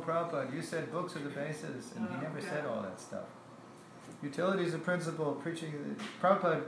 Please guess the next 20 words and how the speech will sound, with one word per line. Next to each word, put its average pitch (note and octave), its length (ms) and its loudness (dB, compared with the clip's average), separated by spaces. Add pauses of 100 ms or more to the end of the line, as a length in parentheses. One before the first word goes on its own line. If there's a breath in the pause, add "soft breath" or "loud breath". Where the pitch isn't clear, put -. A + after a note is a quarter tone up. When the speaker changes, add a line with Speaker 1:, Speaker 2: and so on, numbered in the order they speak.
(240)
Speaker 1:
heard B2 200 4
it, A2+ 320 4
and A#2 160 -6
he B2 220 -4 (140)
said, A2 100 -6 (160)
"Hmm." A#2 220 0 (1040)
He, C3+ 60 -6 (140)
he B2+ 100 -4 (500)
thought A2+ 240 4
it A2 80 2
was, G#2+ 120 0
it - 460 -8
was - 140 -12
good, A2 340 2 (340)
but A#2+ 120 -2
he B2 80 -2
didn't B2+ 200 0
actually A2+ 420 -2 (220)
say - 360 2
it. - 180 -2